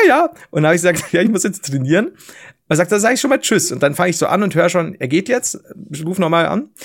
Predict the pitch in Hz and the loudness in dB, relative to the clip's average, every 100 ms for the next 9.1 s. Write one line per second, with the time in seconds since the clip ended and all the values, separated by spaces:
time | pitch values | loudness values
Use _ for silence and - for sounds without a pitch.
0 | - _ 156 170 170 - _ _ - - | -20 _ 0 2 0 -6 _ _ -12 -2
1 | 156 202 208 233 277 - - 143 135 190 | 2 2 2 0 -4 -8 -14 -6 -2 0
2 | 180 160 151 151 147 - - - _ _ | 0 0 0 0 -2 -4 -20 -20 _ _
3 | - 151 190 - - - - - 143 139 | -2 0 2 -2 -4 -6 -8 -4 -4 -4
4 | - - 143 156 135 127 131 127 127 107 | -6 0 0 0 -2 0 0 0 0 2
5 | 113 117 110 110 117 180 208 - - - | 4 2 0 -2 0 -2 -4 -14 -20 -12
6 | - 139 147 160 160 139 123 127 190 160 | -4 0 2 2 2 0 0 0 0 2
7 | 165 160 156 135 131 131 - 127 117 127 | 4 4 2 -2 -4 -4 -4 -4 -6 -8
8 | 120 151 165 151 139 135 127 113 131 - | -4 -2 0 -2 0 -2 -2 -6 -6 -6